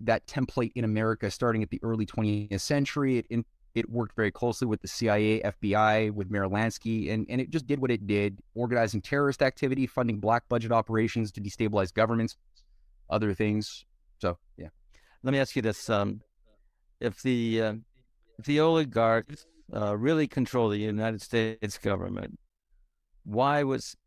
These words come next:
Speaker 2: why is there so much concern about, uh, why was there so much concern about Trump winning the presidency? Does it really matter much whether a Democrat or Republican sits in the White House?
Speaker 1: Sure.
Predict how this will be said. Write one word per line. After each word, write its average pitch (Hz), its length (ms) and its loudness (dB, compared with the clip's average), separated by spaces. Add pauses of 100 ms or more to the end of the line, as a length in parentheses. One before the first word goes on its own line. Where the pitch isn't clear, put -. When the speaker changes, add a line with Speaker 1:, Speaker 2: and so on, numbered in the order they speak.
Speaker 2:
why 139 220 2
is 143 120 0
there 127 120 -2
so - 120 -4
much 117 220 0
concern 113 400 -2
about, 107 340 -2 (260)
uh, 104 400 0 (100)
why 123 160 0
was 131 160 -2
there 113 80 -4
so 120 100 -4
much 110 160 -2
concern 110 260 -4
about 101 220 -2
Trump - 460 -4
winning 101 240 -2
the 92 60 -6
presidency? 101 840 -4 (420)
Does 107 160 -4
it 117 60 0
really 139 300 2
matter 113 580 0 (180)
much 107 460 0
whether 104 560 0
a 101 100 -4
Democrat 101 720 0
or 101 100 -2
Republican 101 840 -4
sits - 420 -4
in 104 80 0
the 101 100 0
White 98 220 0
House? 120 220 -6 (520)
Speaker 1:
Sure. 143 240 0